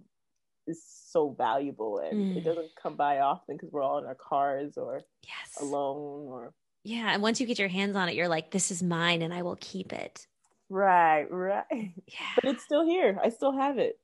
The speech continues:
Speaker 1: It's
Speaker 2: Yeah.
Speaker 1: like, floats around with me. So yeah, I ended up leaving Set and Flow. I gave up my shifts.
Speaker 2: How long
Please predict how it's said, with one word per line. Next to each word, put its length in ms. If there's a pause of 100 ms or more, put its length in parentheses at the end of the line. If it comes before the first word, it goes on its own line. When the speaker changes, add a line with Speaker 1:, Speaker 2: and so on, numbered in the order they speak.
Speaker 1:
It's 200
Speaker 2:
Yeah. 160
Speaker 1:
like, 140 (580)
floats 280
around 260
with 160
me. 160
So 240
yeah, 260
I 300
ended 220
up 100
leaving 260
Set 200
and 160
Flow. 240
I 100
gave 240
up 80
my 120
shifts. 520 (480)
Speaker 2:
How 220
long 300